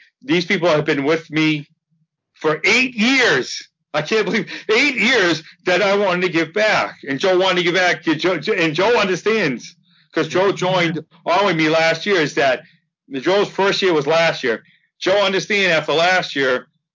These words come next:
is that, you know, you can make money for the party and pay the bills, but you need to give back. And we need to give back at some point. We, we're not gonna be here, eh, whatever, a lifetime at some point, but we need to give back.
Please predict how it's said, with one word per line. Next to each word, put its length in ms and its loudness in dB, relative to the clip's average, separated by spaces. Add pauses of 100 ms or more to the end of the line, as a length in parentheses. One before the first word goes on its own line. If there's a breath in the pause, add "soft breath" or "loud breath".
is 180 -4
that, 300 0 (480)
you 160 0
know, 220 0 (140)
you 200 -2
can 200 0
make 220 -2
money 200 -2
for 80 -4
the 60 -4
party 280 0
and 100 -2
pay 120 0
the 100 0
bills, 320 0
but 260 -2
you 60 -4
need 220 -2
to 100 -2
give 260 -2
back. 360 -2 (120)
And 140 -2
we 160 -2
need 220 -2
to 100 -2
give 220 0
back 360 0 (480)
at 140 -4
some 260 -2
point. 360 0
We, 240 -2 (720 soft breath)
we're 120 2
not 160 2
gonna 140 2
be 60 2
here, 580 0 (160)
eh, 180 -4 (240)
whatever, 580 0
a 100 0
lifetime 580 0
at 100 -6
some 180 0
point, 280 -2
but 140 2
we 120 0
need 160 0
to 60 -6
give 140 0
back. 160 0